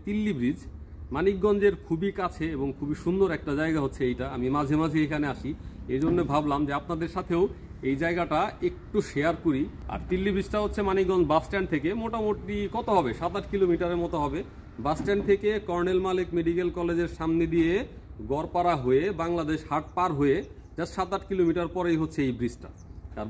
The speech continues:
বর্তমানে হচ্ছে শীতকাল চলতেছে, এখন হচ্ছে দুপুরের time, but পরিবেশটা অনেক সুন্দর, আপনারা দেখেন। আর এইখানে যে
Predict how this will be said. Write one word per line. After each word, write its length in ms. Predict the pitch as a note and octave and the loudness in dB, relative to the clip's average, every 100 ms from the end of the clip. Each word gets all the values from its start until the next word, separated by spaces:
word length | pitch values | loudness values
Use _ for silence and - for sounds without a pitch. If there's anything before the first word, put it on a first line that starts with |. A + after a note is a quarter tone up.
| C#3 | -6
বর্তমানে 320 | D3+ F3+ E3+ | -2 2 2
হচ্ছে 160 | D#3 D#3+ - | 2 -4 -6
শীতকাল 340 | F#3 - F#3 F#3 | -8 -2 -2 0
চলতেছে, 340 | D#3 D3 C3 C#3 | -2 -4 -4 -4
এখন 140 | C#3 D3 | -2 -4
হচ্ছে 140 | D3 C#3+ C3 | -2 -2 -2
দুপুরের 360 | D#3+ D#3+ E3+ - | -2 -2 -2 -2
time, 140 | C3+ D3+ - - - | -2 -4 -10 -18 -10
but 120 | A#2+ A#2+ - | -8 -2 4
পরিবেশটা 460 | F#3 F3 F3 F3 D#3+ E3 | 4 4 2 0 0 2
অনেক 140 | F#3+ F#3+ | 2 0
সুন্দর, 280 | G3+ F3+ D#3+ - - - - B2+ | 0 2 0 -2 -12 -16 -8 -6
আপনারা 300 | D3 C#3+ C#3 D#3+ | -2 0 2 2
দেখেন। 260 | - C3+ - - - - - - | 4 2 2 -4 -20 -20 -10 -8
আর 80 | A2+ D#3 | 6 6
এইখানে 320 | E3 G3 G3 G#3 G#3 | 6 4 6 6 6
যে 80 | F3+ | 4